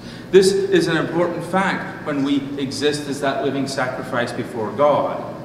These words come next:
This concept of our relationship with Christ and our function in the church as being part of a body teaches us several things.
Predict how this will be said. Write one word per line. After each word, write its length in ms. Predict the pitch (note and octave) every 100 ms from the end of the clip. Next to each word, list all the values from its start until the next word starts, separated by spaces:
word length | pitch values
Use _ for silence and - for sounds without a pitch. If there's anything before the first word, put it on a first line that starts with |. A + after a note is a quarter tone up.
| - - - - -
This 240 | C3+ C3 C3
concept 540 | D3+ F3+ F3+ D#3 -
of 140 | C3+
our 100 | B2
relationship 720 | A#2 A#2 B2+ D#3+ E3 - E3+ -
with 220 | - -
Christ 360 | B2+ A#2+ - - - C3
and 160 | A#2+
our 140 | A2+ -
function 420 | D3 D#3 - D#3
in 80 | C#3+
the 100 | C3
church 380 | A#2 B2 B2 - - -
as 140 | A#2 A2
being 340 | B2+ C#3 -
part 380 | - C3 D3 - - - -
of 140 | C#3+ B2+
a 80 | A2
body 640 | C3 D3+ D#3 G3+ G#3 - - -
teaches 460 | E3 D#3+ E3 C#3
us 260 | A#2+ A2+ -
several 340 | B2 A#2+ A2 G#2
things. 560 | - F3+ C3+ G#2+ -